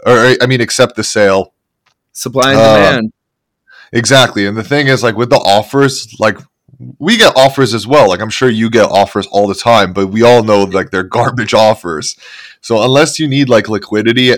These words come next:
Speaker 1: like, fair enough. I just, like, the way I did it, and I, I don't know if, uh, you know, we, we didn't say this at the beginning with regards to, you know, like, we, we say this all the time that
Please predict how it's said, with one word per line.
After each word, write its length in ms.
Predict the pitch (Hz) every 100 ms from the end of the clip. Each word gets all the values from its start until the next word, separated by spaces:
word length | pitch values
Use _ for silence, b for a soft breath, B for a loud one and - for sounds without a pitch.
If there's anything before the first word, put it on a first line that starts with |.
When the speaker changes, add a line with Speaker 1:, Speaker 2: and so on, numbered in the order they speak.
| -
Speaker 1:
like, 300 | 101 98 b b b b b b _ _
fair 400 | - - 123 117
enough. 460 | 104 98 127 135 - b b b b _
I 200 | - 120
just, 220 | 139 147 143
like, 140 | 123
the 80 | 120
way 160 | 139
I 220 | 143 123 127
did 260 | 110 101
it, 240 | 98 98 -
and 140 | 101
I, 80 | 104 - 110 117 107
I 60 | 107
don't 100 | 104
know 60 |
if, 240 | 101 - - _ 87 - _ -
uh, 520 | 95 95 90 80 73 - _ _ _ _ _
you 140 | 113
know, 160 | 110 101
we, 200 | 104 98
we 200 | 92 123
didn't 180 | 127 113
say 140 | 123
this 180 | 117 113
at 100 | 107
the 60 |
beginning 440 | 104 104 95 113 110
with 140 | 95
regards 440 | 104 101 101 98 -
to, 120 | 101
you 160 | 101
know, 220 | 95 92 92
like, 340 | 90 - - _
we, 200 | 98 104
we 120 | 107
say 180 | - 110
this 180 | 101 110
all 100 | 101
the 100 | 95
time 300 | 101 98 92
that 220 | 87